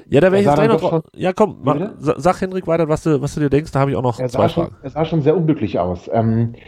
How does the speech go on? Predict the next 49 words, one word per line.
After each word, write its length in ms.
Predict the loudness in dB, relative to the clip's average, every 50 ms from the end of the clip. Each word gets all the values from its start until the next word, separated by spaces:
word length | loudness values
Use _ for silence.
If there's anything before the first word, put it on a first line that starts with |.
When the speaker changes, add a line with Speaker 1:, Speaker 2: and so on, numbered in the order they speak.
| -20 -20 -20 -6 0
Speaker 2:
in 80 | 2 4
der 100 | 6 6
ersten 340 | 6 4 4 2 0 0 2
Halbzeit, 300 | 2 2 2 2 2 2
also 160 | 2 2 0
Asano 580 | 0 2 2 2 4 4 4 4 4 2 2 0
hat 240 | -2 -4 -6 -12
ihn 200 | -10 -6 -2 0
jetzt 160 | 0 0 2 2
überhaupt 260 | 2 2 2 2 0
nicht 140 | -4 -6 -4
unterstützt. 440 | -2 -2 0 0 0 -2 0 0
Das 320 | -2 -2 0 2 0 0 2
Mittelfeld 460 | 2 2 2 2 4 4 2 2 4
war 80 | 2 4
auch 100 | 4 4
nicht 140 | 2 2
so 60 | 2 0
richtig 260 | 0 0 0 -2 0
vorhanden. 320 | 0 0 2 0 0 2
Das 160 | 0 0 2
war 80 | 2 0
dann 120 | 2 0
schwierig. 500 | 0 0 0 2 4 4 4 4 0 -4 -16 -20 -20 -20 -20 -20 -20 -8 -4
Er 140 | -2 2 2
war 160 | 2 2 2
sehr, 260 | 4 4 4 4 4
sehr 140 | 4 2 2
motiviert. 580 | 2 0 0 -2 -4 -4 0 2 2 2 2
Ich 140 | 0 -4 -4
will's 160 | -4 -4 -2
mal 80 | -4 -4
versuchen, 360 | -4 -4 -4 -4 -4 -6 -4
positiv 500 | 0 2 2 2 2 0 0 -2 -2 -2 0
zu 80 | 0
sagen. 380 | 2 4 4 4 2 0 -2 -4 -8 -20 -20 -20 -20 -12 _
Und 80 | 0 2
hat 140 | 2 2 2
wirklich 220 | 2 0 0 0
versucht, 640 | 2 2 2 4 4 4 4 2 0 -6 -14 -18 -20 -20 -20 -20 -20 -20 -20 _ _ _ _ _ _ _ _ -18 -14 -12 -12 -12 -14 -16 _ _ _
ja, 400 | -2 2 2 2 2 0 -2 -6 -10 -10
Akzente 440 | -10 -8 -2 0 2 2 4 2 0
zu 140 | 0 0 0
setzen. 320 | 0 0 0 0 -4 -4
Es 100 | -4 -4
ist 140 | -4 0 0
ihm 100 | 2 2
jetzt 160 | 2 2 2
nicht 320 | 0 0 0 -2 -6 -18